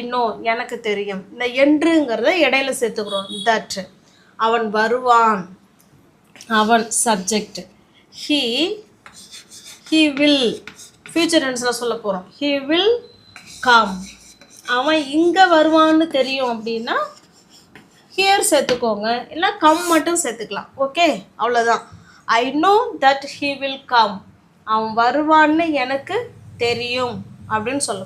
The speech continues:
போறோம். ஓகே, உங்களுக்கு புரியுதுங்களா? அப்ப அது என்றுக்கு அப்புறமா உள்ள சென்டென்ஸ் ஃபர்ஸ்ட்லயும்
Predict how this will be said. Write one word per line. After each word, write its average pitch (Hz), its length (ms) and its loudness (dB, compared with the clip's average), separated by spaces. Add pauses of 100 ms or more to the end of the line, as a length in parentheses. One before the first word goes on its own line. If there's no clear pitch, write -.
போறோம். - 200 -16 (140)
ஓகே, 359 200 -2 (800)
உங்களுக்கு 262 280 -8
புரியுதுங்களா? 311 440 2
அப்ப 311 120 0
அது 240 80 -4 (100)
என்றுக்கு 302 360 0 (120)
அப்புறமா 302 400 6 (140)
உள்ள 277 140 4 (120)
சென்டென்ஸ் 240 400 -4 (160)
ஃபர்ஸ்ட்லயும் 226 800 -4